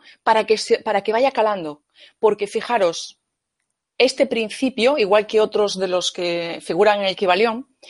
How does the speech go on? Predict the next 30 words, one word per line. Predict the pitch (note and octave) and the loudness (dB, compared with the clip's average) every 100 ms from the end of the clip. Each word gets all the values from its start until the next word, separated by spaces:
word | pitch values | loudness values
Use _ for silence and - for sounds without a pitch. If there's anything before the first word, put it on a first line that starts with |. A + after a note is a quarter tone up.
| - - _ | -20 -20 _
son | - C4+ | 2 2
como | D4 D4 | 4 2
si | D4 | 2
dijéramos | B3+ - C4 C4+ C4 - | -2 2 4 4 -2 0
el | G#3+ | 2
entorno, | G3 G3 B3+ B3 G3+ C#4 _ _ _ _ | 2 2 2 2 -4 -8 _ _ _ _
po-, | F#3 F#3 - | -4 -4 -4
el, | A#2+ D3 F3+ | -4 -2 -2
el | - F#3+ | -4 -4
tipo, | A3+ - A#3+ A#3 A3 G#3 _ _ _ _ _ _ _ | -6 2 6 8 6 4 _ _ _ _ _ _ _
cuando | - G3 | 2 4
hablas | A#3+ | 4
de | A3+ | 4
entorno | G#3 A3+ A3+ | 2 0 0
Windows, | G#3+ C4+ A#3 G3 E4 - - | 0 0 4 2 2 -2 -16
¿sí? | - A#3 A4+ _ _ _ - | -4 -4 -4 _ _ _ -2
Es | G#3+ - - | -2 -2 -6
una | G#3+ G#3+ | -4 -2
serie | A3+ G#3 | 0 2
de | G#3 | 2
comandos | G3+ F#3+ A#3 C4 A#3 B3+ - | 0 2 4 4 2 0 -2
y | |
una | F#3 G3 | -4 -4
serie | - F#3+ F#3+ | -2 0 0
de, | F3 G3+ - - | 2 2 0 -6
mm, | F#3 F3+ E3+ E3 C#4+ _ _ _ - - _ _ | -10 -8 -8 -10 -14 _ _ _ -20 -20 _ _
de | E3+ F3+ F3 F3 E3+ D#3 - - _ _ _ _ _ _ _ _ _ _ _ _ _ _ | -4 0 2 2 2 -2 -6 -12 _ _ _ _ _ _ _ _ _ _ _ _ _ _
códigos | - C4+ A3 B3+ F4 - - _ _ _ _ _ _ | 2 4 4 2 -2 -8 -14 _ _ _ _ _ _
para | C#3+ A3+ | 2 4
que | A#3+ G3+ F#3+ | 4 2 2